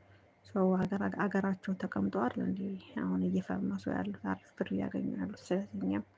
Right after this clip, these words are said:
ከወዲሁ ቻናላችንን አሟሙቀን ሀገር ቤት እንገባለን። በቃ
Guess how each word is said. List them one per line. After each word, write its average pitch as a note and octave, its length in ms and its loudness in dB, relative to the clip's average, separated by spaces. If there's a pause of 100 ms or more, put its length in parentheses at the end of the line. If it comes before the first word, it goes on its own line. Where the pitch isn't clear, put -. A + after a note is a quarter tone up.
(560)
ከወዲሁ G3 520 2
ቻናላችንን F#3+ 600 2
አሟሙቀን F#3 640 4
ሀገር G3 320 -2
ቤት F#3 180 0
እንገባለን። G#3+ 680 0 (760)
በቃ B3 240 -2